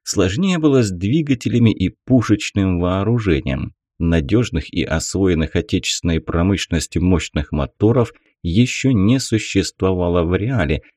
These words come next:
поэтому над этим вопросом Каменскому пришлось поработать всерьез – как и над вооружением,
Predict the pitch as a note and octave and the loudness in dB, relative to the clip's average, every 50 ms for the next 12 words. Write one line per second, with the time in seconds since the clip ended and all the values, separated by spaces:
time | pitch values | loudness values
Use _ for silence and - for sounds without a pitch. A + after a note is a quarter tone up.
0 | _ _ _ - F#2 F#2 F2+ E2 - F#2 E2+ E2+ D#2+ E2 E2 E2 E2 D2 - D#2 | _ _ _ -2 2 2 2 2 2 0 0 2 2 0 0 0 0 -2 -2 -2
1 | D#2 D2+ D2 D2 - - - C3+ D3+ - - A#2 G#2+ G2 - - E2 D#2+ D#2+ E2+ | -2 0 0 -2 -2 -2 -2 -2 -2 -2 -2 -4 -4 -4 -4 -2 -2 0 0 2
2 | F#2+ G#2+ A2 - - - C3 C3+ C#3+ C3 - - - A2+ - - _ - G#2+ A2 | 2 2 0 -2 -4 -4 -4 -4 -4 -4 -4 -2 -2 -2 -4 -4 _ 0 0 0
3 | - - _ _ - G2 A2+ B2 B2 F#2+ F2 G2+ G2+ - G#2+ G#2 - - - - | 0 -4 _ _ -2 -2 0 0 -2 0 0 0 0 2 0 -2 -2 -4 -14 -8
4 | - - G2 A2 B2 A2 F#2+ F2 D2+ C#2+ - - - - _ _ _ _ _ _ | -4 -2 0 0 0 0 2 2 2 0 0 -4 -8 -12 _ _ _ _ _ _
5 | _ _ - F#2+ F2+ - - F2 D#2+ F2 E2+ - - _ - D#2 D2+ E2+ E2+ E2+ | _ _ -2 -2 -2 0 0 0 2 0 0 0 -4 _ -6 -4 -2 0 0 0
6 | E2 E2 F2 F2+ F2 A#2+ A#2+ F#2 D2+ C2 - - - D2+ | 0 0 0 -2 0 0 0 0 0 -2 -4 -6 -8 -10